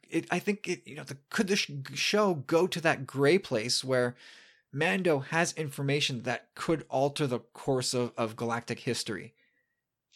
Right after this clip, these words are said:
And, you know, we, you know, we know, we, we know what happens in the sequels. First Order does rise. So does, would the, <laughs> would the Mando tell people and it falls on deaf ears?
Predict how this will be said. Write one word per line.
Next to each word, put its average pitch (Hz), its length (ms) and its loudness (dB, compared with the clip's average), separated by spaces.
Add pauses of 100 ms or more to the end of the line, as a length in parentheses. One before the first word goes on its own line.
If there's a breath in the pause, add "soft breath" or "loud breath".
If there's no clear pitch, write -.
(580 soft breath)
And, 135 380 -2
you 135 100 -6
know, 120 60 -10
we, 143 180 -2 (1900)
you 143 60 -12
know, 135 100 -2
we 127 240 0
know, 131 180 6
we, 117 260 0
we 110 140 -6
know 120 120 2
what 160 100 0
happens 113 280 -4
in 117 80 -6
the 110 60 -4
sequels. 107 380 -4
First 135 260 -2
Order 127 180 -2
does 120 300 0
rise. 104 400 -4 (460 soft breath)
So 127 200 -2
does, 123 380 -4 (840)
would 139 100 0
the, 127 200 -4
<laughs> 139 140 -14
would 139 140 0
the 139 80 0
Mando 135 380 2
tell 127 300 0
people 156 360 -2
and 123 160 -2
it 120 100 -8
falls 117 260 0
on 110 140 -2
deaf 101 240 -6
ears? 165 440 -2